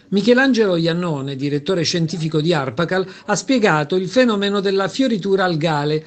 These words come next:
molto più diffusa sul Tirreno rispetto allo Ionio e tristemente confusa spesso per scarichi fognari.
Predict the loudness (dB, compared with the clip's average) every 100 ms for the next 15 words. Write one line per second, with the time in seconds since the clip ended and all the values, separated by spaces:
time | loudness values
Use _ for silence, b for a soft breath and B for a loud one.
0 | B B 4 4 2 -4 -2 -2 -2 -2
1 | -2 -2 -4 -4 -4 -2 0 0 0 0
2 | 0 0 0 0 2 2 2 2 2 0
3 | -4 -6 -8 B B -4 0 0 2 2
4 | 0 2 0 -2 -2 2 0 0 -4 -2
5 | -4 -4 -4 -4 -4 -4 -4 0 0 0
6 | -4 -4 -4 -4 -4 -4 0 0 -2 -6
7 | -12 -14